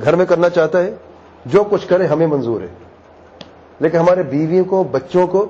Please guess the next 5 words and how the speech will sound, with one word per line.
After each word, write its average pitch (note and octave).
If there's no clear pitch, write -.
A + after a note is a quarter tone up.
خراب C3+
نہ A2+
کرے۔ F2
حضرت B2
غنہ B2